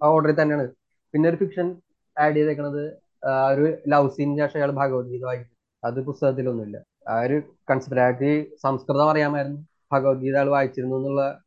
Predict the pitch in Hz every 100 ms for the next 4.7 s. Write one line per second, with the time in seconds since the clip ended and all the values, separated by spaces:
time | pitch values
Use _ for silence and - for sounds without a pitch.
0 | _ 131 127 131 127 127 123 117 - _
1 | - 127 135 151 151 147 _ 139 131 143
2 | 139 156 135 113 107 _ _ - 123 143
3 | 147 160 156 _ _ _ 160 147 143 135
4 | 135 131 127 120 110 107